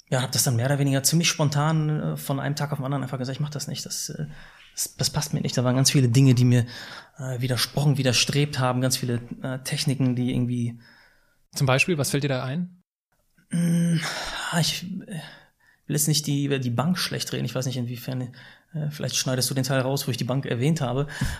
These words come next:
Speaker 1: Ähm, aber es gehören auch sehr viele Praktiken einfach zum Alltag eines Bankers dazu.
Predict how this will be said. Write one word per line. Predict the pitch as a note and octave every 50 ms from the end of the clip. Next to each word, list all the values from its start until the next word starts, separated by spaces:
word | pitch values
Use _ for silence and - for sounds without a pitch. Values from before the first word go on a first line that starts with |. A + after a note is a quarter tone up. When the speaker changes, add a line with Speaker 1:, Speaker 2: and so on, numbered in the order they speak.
| - -
Speaker 1:
Ähm, | - B2+ B2+ B2+ B2 B2 C3 B2+
aber | B2+ C3 B2 B2+ A#2+ B2 B2 - - - - _ - - - - - -
es | - -
gehören | - C3 C3 C#3+
auch | D3 C3
sehr | C3 C#3+ C#3+
viele | - D3 C3+ C3
Praktiken | - - D3+ D3+ - - C#3 -
einfach | - C#3+ - - -
zum | - C3 -
Alltag | B2+ C3+ - D3 C#3 C3+ -
eines | - C#3 B2+ C3 C3 -
Bankers | - C3+ C#3 C#3+ C#3+ C3+ C3 -
dazu. | - B2 - - - D3 D3